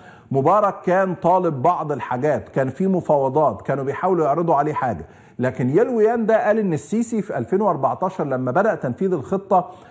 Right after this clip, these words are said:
الحقيقة إنه ما طلبش حاجة. الراجل كان بينفذ الخطة زي ما شارون كتبها بالظبط. وقبل شارون كان في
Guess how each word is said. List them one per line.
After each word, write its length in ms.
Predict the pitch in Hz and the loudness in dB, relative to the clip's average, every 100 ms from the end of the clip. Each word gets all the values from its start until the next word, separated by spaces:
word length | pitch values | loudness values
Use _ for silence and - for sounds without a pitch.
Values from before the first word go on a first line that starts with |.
| - | -10
الحقيقة 300 | 120 - 170 | -8 -2 0
إنه 100 | 240 | 0
ما 80 | 208 | 0
طلبش 380 | 170 170 190 - | 0 0 0 -6
حاجة. 380 | - 135 95 95 _ _ _ _ - | -4 -4 -4 -12 _ _ _ _ -2
الراجل 320 | 131 214 220 | 2 2 0
كان 180 | - 156 | -2 -2
بينفذ 480 | 156 175 202 185 143 | 0 -2 -2 -2 -2
الخطة 640 | 120 - 202 202 170 139 | -2 0 -2 0 2 2
زي 400 | 117 170 214 196 | 2 2 2 2
ما 140 | 160 | 0
شارون 420 | 139 143 139 196 196 | -2 -2 0 0 0
كتبها 560 | - 131 185 190 175 | -4 0 0 2 0
بالظبط. 600 | 160 143 131 196 - - - - - _ | -2 -2 0 0 0 -20 -20 -20 -20 _
وقبل 500 | 120 139 196 226 202 | 0 4 4 4 0
شارون 420 | 170 151 156 208 208 | 2 0 2 2 2
كان 240 | - 139 | -2 -2
في 360 | - 185 214 | -2 0 0